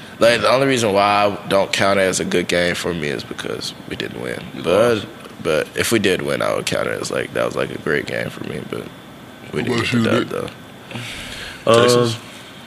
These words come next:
Speaker 3: nah, I can't say Texas. 'Cause
Speaker 2: Why?
Speaker 3: 'cause I, I, I said that besides Texas, 'cause I feel like that's most of our answers.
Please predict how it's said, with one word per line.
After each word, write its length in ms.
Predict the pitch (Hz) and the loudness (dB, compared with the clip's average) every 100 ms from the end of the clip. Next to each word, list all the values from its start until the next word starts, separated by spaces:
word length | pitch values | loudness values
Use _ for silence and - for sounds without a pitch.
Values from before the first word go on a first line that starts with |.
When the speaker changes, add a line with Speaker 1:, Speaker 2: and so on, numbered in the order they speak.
| - - - - - - | -20 -20 -18 -18 -18 -4
Speaker 3:
nah, 120 | 82 | 0
I 60 | 80 | 0
can't 200 | - 78 | 0 -2
say 120 | - | -2
Texas. 440 | 67 67 62 64 - - - - - - - - | -6 -8 -8 -12 -14 -18 -20 -20 -20 -20 -20 -12
'Cause 540 | - 73 64 64 - - - - - - | -4 -4 -4 -8 -12 -14 -16 -18 -18 -12
Speaker 2:
Why? 380 | 80 92 50 - - - - - | -6 -4 -6 -8 -14 -18 -18 -6
Speaker 3:
'cause 140 | - | 2
I, 100 | 80 | 2
I, 300 | 71 76 73 | 4 2 2
I 20 | 69 | 0
said 340 | - 80 71 | 0 0 0
that 200 | 69 67 - - | -4 -6 -8 -8
besides 340 | 80 69 67 | -4 -2 -2
Texas, 300 | 76 73 - | -4 -6 -8
'cause 140 | - - | -10 -10
I 40 | |
feel 140 | - 57 | -8 -8
like 120 | - | -8
that's 200 | - - | -8 -8
most 220 | 67 69 | -8 -8
of 60 | - | -8
our 80 | 50 | -8
answers. 340 | - - - | -10 -10 -14